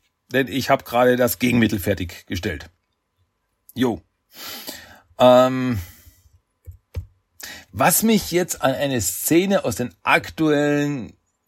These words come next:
Teenage Mutant Ninja Turtles Saturday Morning Adventures erinnert, wo, also was ja die, was ja Comic-Stories sind, die im klassischen Cartoon-Universum spielen.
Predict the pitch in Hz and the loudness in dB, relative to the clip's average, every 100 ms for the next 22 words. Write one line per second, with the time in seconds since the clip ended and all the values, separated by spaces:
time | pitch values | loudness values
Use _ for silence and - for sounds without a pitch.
0 | _ _ _ _ _ _ 175 175 131 151 | _ _ _ _ _ _ -2 -2 -2 -2
1 | 147 127 127 120 92 135 135 127 117 127 | -2 -2 -2 -2 4 4 4 0 2 2
2 | 123 110 101 104 101 101 90 - _ _ | 2 -4 -2 -2 -2 -2 -4 -14 _ _
3 | _ _ - 110 113 98 87 - _ - | _ _ -2 0 0 -2 -6 -12 _ -20
4 | - - - - _ _ _ _ _ _ | -20 -20 -20 -20 _ _ _ _ _ _
5 | _ _ _ - 117 123 135 131 131 127 | _ _ _ -12 -8 0 2 4 4 2
6 | 120 - _ - 127 135 120 113 127 - | -2 -8 _ -2 2 2 2 6 6 8
7 | 135 127 120 117 113 110 110 98 104 120 | 6 6 4 2 2 0 -2 -6 -14 -4
8 | 120 131 104 - - - 135 135 - 120 | -2 0 -2 -6 -2 2 2 0 0 2
9 | 120 104 - 135 139 - - 131 135 - | 2 0 2 4 4 0 -6 -6 -4 0
10 | 135 127 - 117 110 104 104 104 110 123 | 0 0 2 2 2 -2 -4 -4 -2 -2
11 | 110 107 104 98 95 - 127 117 92 87 | -2 -2 -2 -2 -6 0 4 4 2 -8